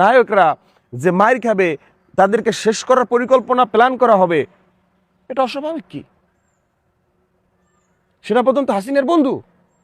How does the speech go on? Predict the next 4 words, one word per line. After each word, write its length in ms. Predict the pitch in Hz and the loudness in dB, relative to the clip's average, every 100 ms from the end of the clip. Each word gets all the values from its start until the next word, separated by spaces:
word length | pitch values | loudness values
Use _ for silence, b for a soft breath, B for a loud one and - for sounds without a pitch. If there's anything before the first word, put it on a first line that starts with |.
| _ _ _ _ _ _ _ _ _ _ _ | _ _ _ _ _ _ _ _ _ _ _
একান্ত 280 | 208 262 269 294 | -2 0 0 -2
কাছের 240 | 285 294 277 | -2 -2 -2
লোক, 120 | 185 - _ _ _ _ _ _ _ _ _ _ _ | -2 -4 _ _ _ _ _ _ _ _ _ _ _
তা 60 | _ | _